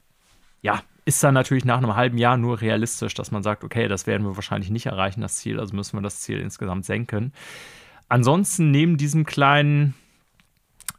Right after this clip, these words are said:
ich sag mal, bitterem Bonbon, was Nintendo da hatte in seinen Zahlen, gibt's aber auch, glaub ich, Manuel, so lesen wir das beide, eine Menge positive Dinge zu,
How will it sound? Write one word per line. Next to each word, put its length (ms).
ich 120
sag 220
mal, 240
bitterem 560
Bonbon, 420
was 140
Nintendo 320
da 140
hatte 180
in 100
seinen 220
Zahlen, 400
gibt's 220
aber 140
auch, 200
glaub 240
ich, 100
Manuel, 460
so 180
lesen 320
wir 80
das 140
beide, 280
eine 140
Menge 500
positive 600
Dinge 300
zu, 380